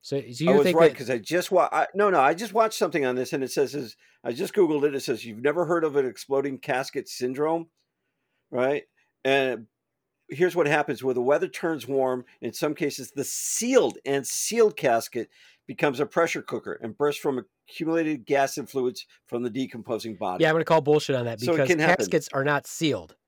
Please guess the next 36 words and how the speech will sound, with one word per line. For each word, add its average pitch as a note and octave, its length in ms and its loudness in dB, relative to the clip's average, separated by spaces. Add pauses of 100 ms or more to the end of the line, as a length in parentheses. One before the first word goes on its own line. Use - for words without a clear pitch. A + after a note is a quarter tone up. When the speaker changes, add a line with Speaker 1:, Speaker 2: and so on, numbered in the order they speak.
Speaker 1:
You D3 160 -4
watch D3+ 300 2
them C#3 120 -2
shut D3+ 280 0
them. D#2+ 200 -16 (400)
They're C#3+ 100 -2
not D#3+ 260 0
caulking D#3+ 440 2
it C3+ 120 -2
sh-, - 100 0 (380)
<laughs> - 340 -20
like, D3 140 0 (180)
"I'm G3+ 200 6
not C#4+ 140 6
letting G#3 140 4
this A3+ 140 6
motherfucker F3 480 4
get D3+ 100 4
out D#3 160 6
of D3 60 2
here." D#3 200 4 (180)
They're, D3+ 100 2
like, C#3+ 180 2
caulking E3 380 4
it D3+ 120 4
shut, D3+ 360 2 (520)
Speaker 2:
<laughs> - 480 -20
Speaker 1:
and C#3 240 0
then E3 120 4
they E3 140 6
wrap D3 320 4
it D3 160 4 (360)
in C3 100 0
Speaker 2:
Well, F3+ 100 2
Speaker 1:
freaking D3 220 4
plastic. D3 640 2